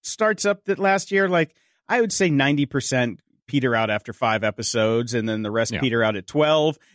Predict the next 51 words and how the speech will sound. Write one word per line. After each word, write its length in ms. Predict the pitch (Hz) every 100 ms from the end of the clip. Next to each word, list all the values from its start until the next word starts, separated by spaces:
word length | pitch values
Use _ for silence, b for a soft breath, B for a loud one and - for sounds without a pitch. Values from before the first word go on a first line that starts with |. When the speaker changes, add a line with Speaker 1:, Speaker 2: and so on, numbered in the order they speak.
| b 147
Speaker 1:
and 120 | 143
a 80 | 135
very 320 | 254 330 185
small 420 | - 165 196 190
percentage 560 | - 131 - 143 110 -
keep 240 | 139 -
going 320 | 120 123 110
after 240 | 104 104 104
thirteen. 560 | - 101 - 98 90 98
Thirteen 300 | 139 - 131
is 80 | 113
the 60 |
Speaker 2:
Yeah. 60 | 113
Speaker 1:
magic 340 | 110 101 -
number, 360 | 107 95 90 95 _ _ _ -
Speaker 2:
<laughs> 80 |
Speaker 1:
but 280 | 113 110 104 - _
very 640 | 120 117 151 156 147 120 113
small 340 | 95 - 107 98
subsets 500 | 104 95 95 92 101
of 60 |
those. 200 | 95 92
And 80 | 110
even 180 | 196 220
some 220 | 185 180
that 120 | 170
make 180 | 135 165
it 100 | 165
the 60 | 143
whole 160 | 160
year 360 | 147 160 185 127
are 60 | 117
just 180 | 123
like, 140 | 131 107 B B 170 147 _ _ -
"I 200 | 185 285
just 240 | 302 -
ran 220 | 143 175
out 120 | 202
of 60 | 170
stuff 280 | - 240 247
to 100 | 196
say." 460 | - 247 - 120 -
<laughs> 60 | B _ _ -
Speaker 2:
Yeah, 220 | 107 85 - _ _ _
I 140 | 90 90
agree. 280 | 82 73 - -
Speaker 1:
I 80 | 151
gotta 180 | 226 175
go 160 | 185
out 120 | 180
and 140 | 165